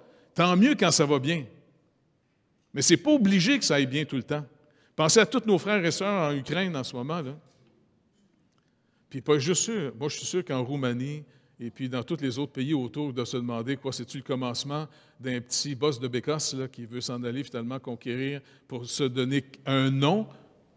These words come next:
Selon certains, euh, historiens, ce petit monsieur-là, qui est un petit complexé chronique, là, il voudrait, euh, être écrit éventuellement dans les livres de l'histoire de la Russie. Il veut devenir quelqu'un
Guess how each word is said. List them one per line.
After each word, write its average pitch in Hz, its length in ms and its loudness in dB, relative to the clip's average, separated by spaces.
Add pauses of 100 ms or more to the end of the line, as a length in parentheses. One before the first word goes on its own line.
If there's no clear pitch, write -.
(760)
Selon 147 340 2
certains, 151 580 4
euh, 120 300 -2 (420)
historiens, 135 760 4 (480)
ce - 200 -2
petit - 240 0
monsieur-là, 147 480 4
qui 147 140 0
est 127 100 -2
un 131 60 0
petit - 160 0
complexé 127 500 0
chronique, 143 460 -4
là, 175 180 -6 (320)
il 131 140 -2
voudrait, 156 540 6
euh, 139 140 4 (120)
être 143 240 6
écrit 180 480 6
éventuellement 139 760 2
dans 135 160 6
les 127 160 8
livres 147 220 2
de 135 80 6
l'histoire 135 500 0
de 131 80 2
la 123 140 6
Russie. 123 440 -2 (120)
Il 127 80 -4
veut 147 140 6
devenir 147 340 4
quelqu'un 139 420 6